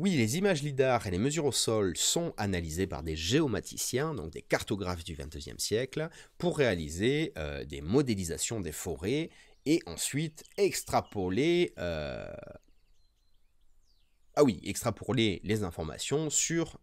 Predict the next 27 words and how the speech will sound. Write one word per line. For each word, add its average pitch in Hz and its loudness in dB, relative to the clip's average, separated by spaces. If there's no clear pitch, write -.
euh, 85 -6
des 78 -10
cartes - 0
numériques. 98 0
Donc 87 -4
en 98 4
gros, 101 6
qu'est-ce - -4
qui - -10
se - -6
passe ? 139 2
On 139 6
a 131 8
le 101 6
laser 90 2
qui - -4
nous 87 0
fait - -4
ce 101 -6
qu'on 82 -6
appelle 101 -2
un 73 -6
nuage 101 0
de 90 -6
points. 87 -6
On 151 4
va, 131 6